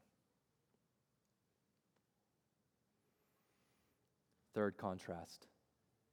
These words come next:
fear versus freedom. Here comes, to me, in, in my mind, the greatest irony of the life of Herod. There's two kinds of people in this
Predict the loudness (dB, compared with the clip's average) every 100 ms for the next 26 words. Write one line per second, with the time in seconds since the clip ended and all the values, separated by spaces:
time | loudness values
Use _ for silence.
0 | -20 -20 -4 4 6 6 6 4 4 0
1 | -2 -8 -6 2 4 4 0 -10 -20 -20
2 | -20 -20 -20 -20 -20 -20 -20 -20 -20 -20
3 | 6 12 12 12 8 -10 -12 4 8 8
4 | 8 4 2 4 8 10 10 10 8 4
5 | 2 6 10 10 10 6 4 6 8 10
6 | 10 6 2 4 8 10 8 6 6 6
7 | 8 10 10 6 0 0 2 4 4 0
8 | -6 -20 -20 -20 -20 -20 -20 -20 -20 -20
9 | 8 12 12 12 8 12 12 12 12 8
10 | -6 -8 8 12 12 12 10 6 8 10
11 | 12 12 12 12 8 6 2